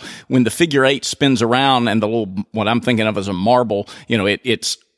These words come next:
inverted or flipped over to the other side, and then the combination of gravity and inertia takes it back to where it started. And that, that's almost a warning for Cooper and what he's doing here. And, and I think it goes to Ken's theory about Cooper is really messing up here, because what he's showing him is,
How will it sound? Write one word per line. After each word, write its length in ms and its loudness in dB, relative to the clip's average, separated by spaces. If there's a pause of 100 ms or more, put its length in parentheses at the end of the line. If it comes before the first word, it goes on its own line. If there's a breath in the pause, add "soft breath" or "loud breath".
inverted 560 0
or 120 -2
flipped 320 -2
over 120 2
to 40 -4
the 120 0
other 140 0
side, 380 0
and 220 -2
then 400 2
the 140 -4
combination 580 0
of 100 -12
gravity 480 -2
and 140 -4
inertia 500 -2 (300 loud breath)
takes 320 -2
it 160 -4
back 300 -2
to 80 -2
where 160 0
it 120 -4
started. 540 0
And 160 0
that, 180 -2
that's 220 -2
almost 500 0
a 60 0
warning 580 2
for 160 -6
Cooper 400 0
and 120 0
what 100 0
he's 160 -4
doing 320 2
here. 300 2 (240 loud breath)
And, 280 0
and 320 -2 (320)
I 100 -4
think 200 0
it 120 -4
goes 200 2
to 100 -6
Ken's 360 -2
theory 300 2
about 340 -2
Cooper 260 0
is 100 -2
really 220 0
messing 400 0
up 160 0
here, 160 -2
because 340 -2
what 140 0
he's 140 -2
showing 320 2
him 120 0
is, 220 -2